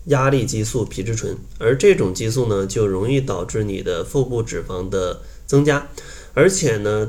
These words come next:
当你的压力水平是比较高的时候，往往呢，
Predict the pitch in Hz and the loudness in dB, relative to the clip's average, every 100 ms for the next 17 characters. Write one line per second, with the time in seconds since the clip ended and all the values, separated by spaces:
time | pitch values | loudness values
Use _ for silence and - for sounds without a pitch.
0 | - 131 139 147 120 95 90 78 113 135 | -4 0 2 2 0 -2 -4 -4 -2 0
1 | 139 156 143 113 101 90 98 101 - 107 | 0 0 0 0 -4 -4 -6 -6 -2 -4
2 | 98 110 104 113 127 147 107 101 120 - | -2 -2 0 2 2 2 0 -2 -2 -4
3 | 107 101 120 139 80 82 92 90 | -6 -2 0 0 -2 -4 -6 -6